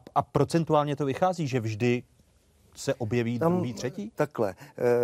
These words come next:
Speaker 2: ono správně je to tak, že kde nám vzniknul sesuv, v kterých geologických a morfologických podmínkách, tak tam i v okolí můžeme očekávat samozřejmě vznik nového sesuvu.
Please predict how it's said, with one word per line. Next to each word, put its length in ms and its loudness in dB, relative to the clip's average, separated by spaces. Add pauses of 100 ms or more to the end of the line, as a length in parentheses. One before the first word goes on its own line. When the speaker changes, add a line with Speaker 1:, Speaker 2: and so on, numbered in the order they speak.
(280)
Speaker 2:
ono 220 -4
správně 560 -2
je 120 -2
to 120 -6
tak, 420 -4
že 460 0
kde 320 2
nám 220 4
vzniknul 420 -2
sesuv, 440 -4
v 40 -20
kterých 280 0
geologických 760 2
a 40 2
morfologických 680 -2
podmínkách, 880 0 (260)
tak 180 -2
tam 400 2 (220)
i 60 0
v 80 -4
okolí 400 0
můžeme 400 0
očekávat 580 -2
samozřejmě 680 0
vznik 480 0 (220)
nového 400 6
sesuvu. 520 -6